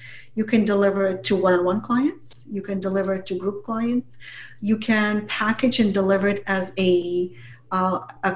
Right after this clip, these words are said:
a course, an evergreen course. You can also deliver it as a virtual event, as a live event, as a, uh, retreat, um, as a V I P day. There's so many ways to deliver it, but it starts with you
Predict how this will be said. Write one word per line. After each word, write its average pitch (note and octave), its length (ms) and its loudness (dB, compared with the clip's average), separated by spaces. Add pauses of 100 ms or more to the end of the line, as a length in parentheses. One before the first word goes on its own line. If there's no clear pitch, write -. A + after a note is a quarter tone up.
a F#3 60 -4
course, - 840 -2 (260)
an G3 160 -2
evergreen G3+ 440 2
course. A3 500 -6 (340)
You A#3+ 100 -2
can A#3+ 140 4
also G3 260 0
deliver G3+ 360 2
it G#3 100 -2
as G3 180 -4
a G3 60 0
virtual F#3 540 -2
event, A3+ 500 0
as F#3+ 140 0
a F3+ 60 2
live F3 380 -4
event, A#3+ 480 0 (440)
as G3 240 2
a, F#3+ 100 2 (340)
uh, F#3 540 4
retreat, G#3 840 0 (600)
um, F#3+ 800 -4 (200)
as G#3 140 2
a G#3+ 80 6
V G#3 180 4
I G3 120 2 (100)
P C#4+ 280 8
day. D4 360 8
There's G#3 320 6
so D4+ 320 10
many B3 200 10
ways G#3+ 300 4
to G#3 60 4
deliver G3 400 6
it, F#3 120 2
but G#3 100 4
it G3+ 120 2
starts A#3 460 0
with G3+ 160 4
you A3+ 360 8